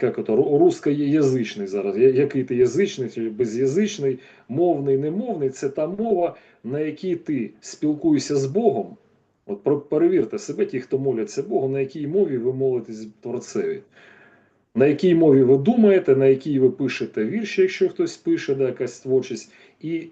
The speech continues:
якою мовою ви навчаєте своїх дітей. Оце буде дуже, дуже, дуже для вас, е, ну, показовим тестом.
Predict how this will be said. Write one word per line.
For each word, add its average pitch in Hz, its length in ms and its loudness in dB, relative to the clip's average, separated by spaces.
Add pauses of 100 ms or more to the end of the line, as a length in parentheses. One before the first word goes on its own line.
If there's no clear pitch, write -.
якою 160 720 4
мовою 170 460 8
ви 139 140 0
навчаєте 143 640 -2
своїх 104 440 -4
дітей. - 360 -10 (1500)
Оце - 260 0
буде 175 260 2
дуже, 123 680 -2
дуже, 143 260 0
дуже 135 300 -2
для 117 180 -4
вас, 135 480 -2 (100)
е, 117 40 -12
ну, 123 260 -2
показовим 135 640 2
тестом. 110 500 -4